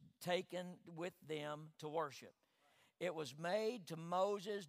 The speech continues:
during the plague of darkness. And you go back and read all this. Pharaoh gave a little more ground here bec-, because, uh, he's, you know, because he's allowing the children to go. But he doesn't want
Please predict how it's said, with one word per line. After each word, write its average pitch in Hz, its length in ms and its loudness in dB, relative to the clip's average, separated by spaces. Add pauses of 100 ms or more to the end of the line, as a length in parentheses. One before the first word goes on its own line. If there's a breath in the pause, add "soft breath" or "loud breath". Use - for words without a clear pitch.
during 180 320 2
the 147 80 -4
plague 190 600 0
of 139 160 -2
darkness. 165 560 4
And 143 140 -6
you 165 80 -10
go 185 120 0
back 196 260 2
and 175 120 -6
read 180 240 0
all 135 220 2
this. 131 360 -4 (440 soft breath)
Pharaoh 196 580 8
gave 180 260 4
a 156 80 4
little 196 260 0
more 208 300 6
ground 185 580 4
here 180 440 2
bec-, 160 380 -4
because, 180 540 4 (260 loud breath)
uh, 170 240 10
he's, 190 440 0 (200 soft breath)
you 165 80 -2
know, 185 140 6
because 190 340 2
he's 185 160 -6
allowing 190 320 4
the 190 80 0
children 233 460 2
to 151 80 -2
go. 143 260 4 (420 soft breath)
But 226 420 6 (500)
he 185 600 2
doesn't 233 380 2
want 214 260 2